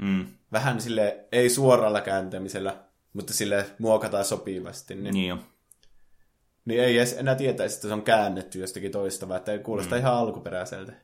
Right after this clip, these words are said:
Speaker 1: Jep.
Speaker 2: Sitten tää elokuva loppuu siihen, kun Simba palaa sinne jylhämaahan ja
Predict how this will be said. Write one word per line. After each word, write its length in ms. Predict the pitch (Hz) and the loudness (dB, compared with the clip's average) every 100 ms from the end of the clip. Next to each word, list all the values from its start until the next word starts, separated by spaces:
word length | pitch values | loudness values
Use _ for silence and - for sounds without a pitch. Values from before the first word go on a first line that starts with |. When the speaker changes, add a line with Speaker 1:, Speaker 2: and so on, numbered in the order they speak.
| _ 98 | _ -12
Speaker 1:
Jep. 180 | 90 - _ _ _ _ _ _ _ _ | -12 -14 _ _ _ _ _ _ _ _
Speaker 2:
Sitten 300 | - 120 127 | -12 -10 -4
tää 260 | 143 151 135 | 2 4 6
elokuva 460 | 131 127 120 110 110 | 4 2 2 2 2
loppuu 340 | 110 - 107 | 0 -2 -4
siihen, 380 | 107 104 104 98 | -2 -2 -4 -4
kun 300 | 101 98 - _ | -6 -8 -18 _
Simba 400 | - 107 104 98 | -6 -2 0 0
palaa 300 | 98 98 98 | 0 2 2
sinne 280 | 92 95 95 | 0 -4 -6
jylhämaahan 760 | 92 95 92 90 90 90 98 92 | -4 -4 -6 -6 -8 -8 -8 -8
ja 120 | 92 | -10